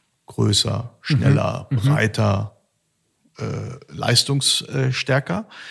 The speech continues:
Speaker 1: Heute denken wir, äh, äh, natürlich digitaler und überlegen uns, welche Dienstleistungen, welche Plattformen, welche Services, welche, welche Software kann den Arbeitsalltag rund um die Maschine dann,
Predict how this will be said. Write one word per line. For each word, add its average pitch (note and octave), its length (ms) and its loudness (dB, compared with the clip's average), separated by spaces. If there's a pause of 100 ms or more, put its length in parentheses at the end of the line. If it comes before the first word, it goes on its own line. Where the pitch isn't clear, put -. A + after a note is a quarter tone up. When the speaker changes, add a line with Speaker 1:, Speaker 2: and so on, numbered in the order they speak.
(440)
Speaker 1:
Heute D3+ 320 4
denken D3 420 0
wir, C#3+ 320 4 (340)
äh, A#2+ 160 2
äh, A#2 340 -4 (120)
natürlich B2+ 500 0
digitaler A2+ 560 2
und C#3+ 120 2
überlegen C3+ 440 4
uns, B2+ 180 0 (320)
welche C3 580 4
Dienstleistungen, C#3 1120 0
welche B2+ 300 2
Plattformen, C3 800 2
welche B2+ 240 0
Services, C3 840 4
welche, A#2+ 460 2 (440)
welche B2 280 4
Software - 840 2 (440)
kann D3 320 6
den C3 280 0
Arbeitsalltag C3 1200 0
rund A#2+ 580 2
um B2+ 160 4
die A#2+ 100 4
Maschine A#2 540 4
dann, - 320 -8